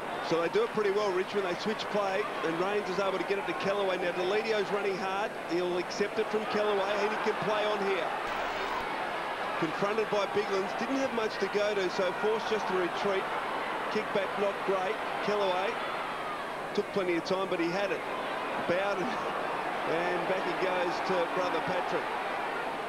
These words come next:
Rains at centre half back.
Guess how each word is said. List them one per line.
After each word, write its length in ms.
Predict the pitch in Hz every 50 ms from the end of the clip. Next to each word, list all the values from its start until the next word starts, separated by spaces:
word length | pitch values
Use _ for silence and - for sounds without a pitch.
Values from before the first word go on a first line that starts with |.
| - - - - - - - - - - - - - - 131
Rains 520 | 143 165 165 170 180 190 208 214 - - - - - - - - - - 151 - - - - - - - - - - - - - - - - -
at 80 | - -
centre 200 | - 170 160 160
half 260 | 165 165 156 151 -
back. 220 | - 185 190 165